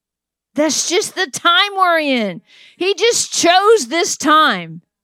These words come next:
and that's what he's going to do. Why do we, why do we need an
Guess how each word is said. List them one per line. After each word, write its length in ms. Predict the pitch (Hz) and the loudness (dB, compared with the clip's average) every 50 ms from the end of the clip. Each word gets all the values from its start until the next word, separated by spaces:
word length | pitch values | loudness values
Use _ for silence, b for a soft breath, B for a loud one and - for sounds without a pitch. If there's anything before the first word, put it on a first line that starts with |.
| _ _ _ | _ _ _
and 200 | - 254 254 240 | -4 -2 2 2
that's 220 | 277 277 269 - 262 | 2 2 2 2 2
what 140 | 269 254 | 0 2
he's 120 | 247 226 208 | 2 -2 -2
going 240 | 240 254 240 233 214 | -2 -2 -2 -2 -2
to 80 | 294 | -2
do. 120 | 294 247 220 | -2 -2 -2
Why 480 | 202 277 330 359 370 370 403 415 415 339 | 0 2 2 2 2 2 0 0 -2 -2
do 180 | 294 339 339 330 | -2 -2 0 0
we, 360 | 349 349 339 320 277 247 - | 0 0 0 -2 -4 -8 -12
why 360 | - 277 294 330 349 381 440 415 | -12 -6 -4 -2 0 0 0 2
do 140 | 392 415 403 | 2 2 2
we 140 | 403 392 359 | 2 0 -2
need 320 | 339 330 339 349 339 320 | -4 -6 -4 -4 -4 -2
an 180 | 320 311 285 | -2 -4 -4